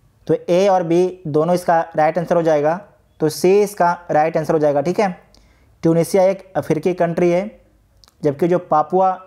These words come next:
न्यू गिनी है, ये किस महाद्वीप में स्थित है? तो ऑस्ट्रेलिया महाद्वीप में स्थित है पापुआ न्यू गिनी। ठीक है, नेक्स्ट, राष्ट्रीय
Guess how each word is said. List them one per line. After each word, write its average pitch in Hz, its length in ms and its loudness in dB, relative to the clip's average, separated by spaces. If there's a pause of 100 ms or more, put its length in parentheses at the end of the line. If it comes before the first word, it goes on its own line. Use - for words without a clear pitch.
न्यू 170 160 0
गिनी 170 260 0
है, 170 320 -2 (420)
ये 151 80 2
किस 190 240 -4
महाद्वीप 170 440 -2
में 165 120 0
स्थित 180 280 -6
है? 170 180 0
तो - 240 -6
ऑस्ट्रेलिया 170 380 0
महाद्वीप 156 420 -2
में 160 120 0
स्थित 175 240 -4
है 170 240 -2 (380)
पापुआ 180 680 0
न्यू 165 280 2
गिनी। 160 320 0
ठीक 180 220 -6
है, 175 280 -2 (520)
नेक्स्ट, 175 400 -2 (2000)
राष्ट्रीय 196 720 0